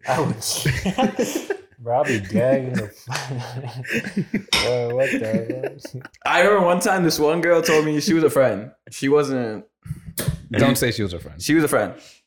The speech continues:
Speaker 1: Bro,
Speaker 2: No, like,
Speaker 1: was
Speaker 2: she was, she was legit a friend. And then, like, for, well, it was a group of us, and, like, the convo got brought up about, like, um, peeing in the shower or some shit. And then she said, like, when her and her man take a shower, like, he pees on her sometimes.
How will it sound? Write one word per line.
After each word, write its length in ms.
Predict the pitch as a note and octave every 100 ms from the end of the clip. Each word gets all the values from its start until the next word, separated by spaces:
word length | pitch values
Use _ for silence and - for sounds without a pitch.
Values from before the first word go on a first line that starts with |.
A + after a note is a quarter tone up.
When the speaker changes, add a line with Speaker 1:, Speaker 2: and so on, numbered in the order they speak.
| _
Speaker 1:
Bro, 260 | A2+ B2 E3+
Speaker 2:
No, 160 | G#3 F3+
like, 120 | B3
Speaker 1:
was 100 | E3+
Speaker 2:
she 80 | G3+
was, 160 | F3
she 100 | -
was 100 | F#3
legit 260 | E3 F3 D3
a 40 | C3
friend. 240 | D#3 C3+
And 100 | B2+
then, 80 | B2+
like, 160 | A#2
for, 380 | - C3+ C#3 - - - _ -
well, 220 | C#3 C#3
it 60 | E3
was 120 | F3
a 60 |
group 220 | C#3+ D3 B2+
of 100 | A2+
us, 180 | G2 G#2
and, 100 | G#2
like, 120 | F#2
the 60 | G2+
convo 400 | A#2 A#2+ A#2 A2+
got 380 | G2+ F2+ -
brought 260 | A2+ A2 A2
up 140 | A2+
about, 280 | G2+ G2+ G2
like, 280 | G2 F#2 F2+ - _ _ _ _ _ _ -
um, 480 | E2+ D2+ C2+ C2 B1+ -
peeing 240 | A#2 B2
in 60 | A#2+
the 60 |
shower 260 | G#2 G#2+ A2
or 60 | G#2
some 200 | G2+ G2
shit. 140 | G#2
And 100 | G2+
then 60 | A2
she 140 | B2+
said, 180 | A2+ A#2+
like, 140 | G#2+
when 100 | G2+
her 200 | G2+ A#2+ A#2
and 80 |
her 100 | A#2 A2
man 260 | G#2 G#2+
take 140 | G#2+ G2+
a 60 |
shower, 340 | F#2+ G#2 G#2+ G2+
like, 240 | E2+ C2+ - _
he 220 | - B2+
pees 220 | C3 C3
on 120 | G#2+
her 100 | G#2
sometimes. 480 | - G2 F#2 E2+ G#2+